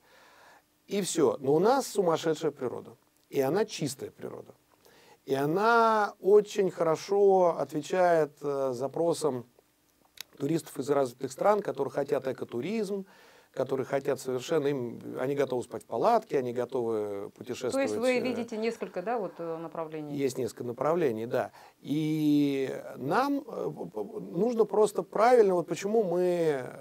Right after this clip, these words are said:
Speaker 1: собственно, ну, это не мы вложили деньги, мы п-, пригласили финансовую компанию, уважаемую швейцарскую финансовую компанию, Лиман называется,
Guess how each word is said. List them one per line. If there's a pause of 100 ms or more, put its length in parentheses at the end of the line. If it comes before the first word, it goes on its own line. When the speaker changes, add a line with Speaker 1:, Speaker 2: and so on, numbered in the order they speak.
(140)
Speaker 1:
собственно,
ну,
это
не
мы
вложили
деньги,
мы
п-,
пригласили
финансовую
компанию,
уважаемую
швейцарскую
финансовую
компанию,
Лиман
называется,